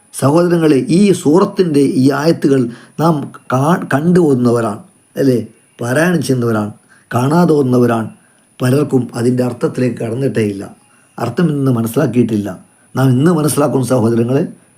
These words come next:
നാഷണൽ ഹൈവേയുടെ, ദേശീയപാതയുടെ, വലിയ വലിയ സിറ്റികളുടെ വിശാലമായ വിസ്തൃതമായ ഭൂമിയിൽ സുന്ദരമായി നാം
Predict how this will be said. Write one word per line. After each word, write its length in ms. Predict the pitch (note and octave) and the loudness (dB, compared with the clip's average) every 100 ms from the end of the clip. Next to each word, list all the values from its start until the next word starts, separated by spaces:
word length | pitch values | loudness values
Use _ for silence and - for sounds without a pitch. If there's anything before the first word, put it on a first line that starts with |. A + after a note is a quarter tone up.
| _ _ _ _ _ - | _ _ _ _ _ -4
നാഷണൽ 420 | B2 C3 C3 B2 | -2 0 2 4
ഹൈവേയുടെ, 380 | A#2+ A#2 G#2+ G#2+ - | 4 2 2 0 0
ദേശീയപാതയുടെ, 880 | A#2 B2 - C3+ B2 B2 B2 A#2 A2 - _ _ _ _ _ - | 2 2 0 0 0 2 2 2 -2 -6 _ _ _ _ _ -2
വലിയ 160 | C3 C#3 | 2 4
വലിയ 240 | C3 C3 | 2 0
സിറ്റികളുടെ 600 | B2+ A2 D3+ D3 C3 A#2+ A#2 - _ | 0 -2 0 2 2 0 -4 -12 _
വിശാലമായ 640 | A#2 - D#3 D3+ C3+ C3 B2 B2 | -4 0 0 0 0 0 -2 -2
വിസ്തൃതമായ 760 | B2+ C3 - D3 C#3+ C3+ C3 B2+ | -2 -2 0 0 0 0 0 -2
ഭൂമിയിൽ 440 | A2 C3+ C3+ C3+ B2 - _ _ _ _ _ _ _ - | 0 0 4 2 2 -6 _ _ _ _ _ _ _ -10
സുന്ദരമായി 680 | - C3+ D3+ D3 C3+ B2 A#2 - _ _ _ - | -2 2 2 2 2 0 0 -6 _ _ _ -4
നാം 240 | B2+ B2+ | -2 0